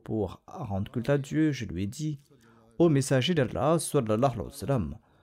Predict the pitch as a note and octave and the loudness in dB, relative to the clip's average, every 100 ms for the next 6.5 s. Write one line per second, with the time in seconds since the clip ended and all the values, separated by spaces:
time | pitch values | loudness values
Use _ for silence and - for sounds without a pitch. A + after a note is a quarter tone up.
0 | _ _ _ _ B2+ C#3 F3 B2 E2+ C3+ | _ _ _ _ -6 0 2 2 0 0
1 | C#3 D3 A2+ - F#3 C#3+ A2 D3+ - A#2+ | 2 0 0 2 4 4 4 2 2 -2
2 | F#2+ G2+ D3 G2 E3 E3 B2+ - - - | -2 -2 0 0 -4 -6 -6 -6 -10 -14
3 | - _ _ _ _ F3+ A#2 - - E3+ | -16 _ _ _ _ 0 2 0 0 0
4 | - F2 C#3+ C#3+ A2+ A2+ F3+ E3+ C3+ A#2 | 0 -2 0 -2 -2 0 0 0 -2 -2
5 | A2+ F#2 G2+ C3+ C3+ A2+ - F#2 - D#3 | -4 -6 -6 -6 -4 -4 -2 -6 -6 -8
6 | D3 E3 D#3 A#2+ - | -4 -2 0 -2 -4